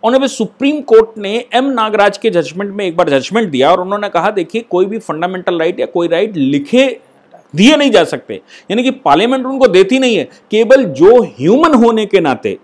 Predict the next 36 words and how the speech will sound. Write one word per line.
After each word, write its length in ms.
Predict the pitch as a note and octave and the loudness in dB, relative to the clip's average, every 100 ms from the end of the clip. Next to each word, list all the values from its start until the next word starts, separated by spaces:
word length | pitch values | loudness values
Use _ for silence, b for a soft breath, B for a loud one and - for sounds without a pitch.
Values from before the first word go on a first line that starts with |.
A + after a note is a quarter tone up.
| b b _ | b b _
मानव 540 | A#2 C#3 E3+ A3+ D4+ C#4+ | -8 -4 -2 0 2 2
होने 320 | G#3+ A3 A3 | 2 0 -2
के 140 | G#3+ | -2
नाते 360 | F#3 E3 E3 B3 | -4 -4 -4 -4
जो 300 | D#3 E3 A#3+ | -2 2 4
राइट 420 | G#3 D#3+ G#3 A3 | 4 2 2 0
व्यक्ति 360 | E3+ F#3 - G#3+ | -6 -8 -8 -6
के 180 | A3 | 0
पास 360 | A3 G#3 G#3+ G#3+ | 0 0 -2 -4
हैं, 540 | A#2 - A#2+ F3+ C3+ - B B _ | -14 -4 0 2 2 -4 B B _
उन 160 | C4 C4+ | 2 2
राइटों 560 | A3+ G3 G3 F#3+ A#3 | 2 4 2 0 -4
को 200 | A3+ B3+ | 2 4
केवल 680 | C4 - - G3+ G#3+ G#3+ C4+ | 4 -2 -2 4 4 6 4
वो 180 | A#3+ C4 | 4 4
लेखबद्ध 680 | A3+ D#3 G3 B3+ B3 A#3+ G#3+ | 4 4 4 4 2 2 2
कर 180 | F#3 | -2
सकते 240 | - E3 G#3 | -6 -8 -8
हैं, 80 | A#3+ | -6
यानी 140 | A#3 | -4
कि 80 | A#3 | 0
वो 100 | C4 | 2
लिख 340 | G3 E3 A3+ | 4 2 2
सकते 360 | A#3+ G#3 - - | -2 -6 -12 -10
हैं, 180 | F3+ B3 | -6 -4
लेकिन 240 | A#3+ B3 | -4 -2
वो 140 | A#3 | -2
ये 220 | F3+ C#3 G#3+ | 0 2 2
नहीं 140 | C4 | 2
कह 100 | B3 | 0
सकते 280 | A3 G#3+ B3 | -2 -4 -4
कि 60 | |
हमने 320 | A3+ C#3 D#3+ G#3+ | -4 -4 0 4
ये 120 | A3+ | 6
राइट 280 | G3+ F3+ E3 | 6 4 2
दिया। 260 | C3 F2+ | -2 -4